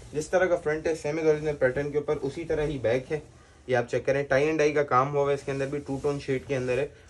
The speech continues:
और ये आप इसकी sleeve check करें, ठीक है, आप इसका twist check करें, बहुत ही प्यारी इसके अंदर print का काम हुआ हुआ है, बिल्कुल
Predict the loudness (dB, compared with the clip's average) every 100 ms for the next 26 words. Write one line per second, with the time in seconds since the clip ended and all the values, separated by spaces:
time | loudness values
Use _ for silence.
0 | -4 4 4 4 0 -10 -6 -6 -2 -4
1 | -2 -4 -4 -14 -10 -6 -4 -6 -8 -14
2 | 0 0 2 2 2 2 0 0 -2 2
3 | 2 2 2 2 6 4 4 -2 2 4
4 | 6 2 0 0 0 -2 -2 -4 0 0
5 | 4 2 2 0 2 6 4 2 -4 -2
6 | 0 0